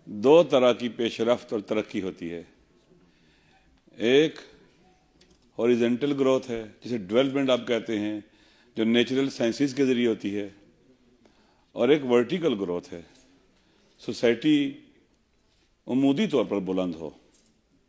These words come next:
کمال کی طرف سفر کرے۔ Development کے ذریعے اب مضبوط گھر، مضبوط گاڑیاں، مضبوط buildings، مضبوط سڑکیں، مضبوط پل، مضبوط سواریاں بنا سکتے ہیں،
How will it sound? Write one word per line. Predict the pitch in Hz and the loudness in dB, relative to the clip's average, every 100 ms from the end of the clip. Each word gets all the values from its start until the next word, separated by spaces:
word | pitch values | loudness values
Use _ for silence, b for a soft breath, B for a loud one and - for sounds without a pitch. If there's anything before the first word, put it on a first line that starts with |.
| _ _ - | _ _ -4
کمال | 120 127 156 180 | 2 8 8 8
کی | 151 | 2
طرف | 110 104 | -2 -4
سفر | - 87 90 | -6 -12 -14
کرے۔ | 80 82 76 - _ _ _ _ _ _ _ _ _ _ _ _ _ _ | -10 -10 -10 -16 _ _ _ _ _ _ _ _ _ _ _ _ _ _
Development | 98 120 165 175 170 | 2 6 6 4 4
کے | 170 | 6
ذریعے | 165 170 175 165 | 6 8 8 6
اب | 160 | 6
مضبوط | 151 131 123 160 143 123 | 4 2 2 0 2 8
گھر، | 156 160 | 8 8
مضبوط | 156 147 131 147 127 | 6 2 2 0 6
گاڑیاں، | 135 135 143 156 151 | 8 8 6 4 4
مضبوط | 143 127 123 151 | 2 0 2 0
buildings، | 123 131 131 139 151 147 | 4 2 4 4 4 4
مضبوط | 143 131 127 143 - | 2 0 0 -2 2
سڑکیں، | 135 123 151 151 | 0 4 4 6
مضبوط | 143 127 131 131 - | 6 4 4 2 6
پل، | 156 147 - B B B 127 | 6 6 2 B B B 4
مضبوط | 147 135 160 - | 6 6 2 4
سواریاں | 143 143 143 170 170 | 8 10 10 8 6
بنا | 151 175 | 8 6
سکتے | 165 139 117 98 | 6 2 0 -2
ہیں، | 92 | -4